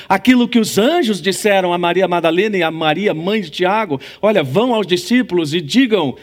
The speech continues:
que Jesus vai adiante deles pra Galileia e vocês vão encontrá-lo lá."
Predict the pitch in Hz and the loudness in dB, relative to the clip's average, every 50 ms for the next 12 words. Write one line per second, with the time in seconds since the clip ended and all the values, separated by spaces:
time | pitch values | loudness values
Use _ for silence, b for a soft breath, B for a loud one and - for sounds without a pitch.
0 | B B B - 196 175 214 202 185 233 262 196 165 196 214 240 233 214 196 165 | B B B -4 0 0 0 0 2 0 0 2 2 2 2 2 2 0 -2 -2
1 | 185 208 226 226 226 220 185 180 240 285 294 269 233 - - 202 196 185 214 208 | -2 -2 -2 -2 -4 -4 -2 -2 0 0 0 -2 -6 -4 -4 -4 0 0 0 0
2 | 208 202 220 254 285 277 254 202 143 135 B B B B - 185 208 220 220 233 | 0 0 0 2 2 2 2 0 -2 -2 B B B B -2 0 0 0 2 2
3 | 240 233 180 175 214 226 220 220 220 208 208 202 196 190 185 214 214 226 269 277 | 0 0 0 -2 -2 -2 -2 -4 -4 -4 -4 -4 -4 -2 0 0 0 0 0 -2
4 | 254 196 160 143 104 - 78 | -2 0 0 -2 -2 -2 -8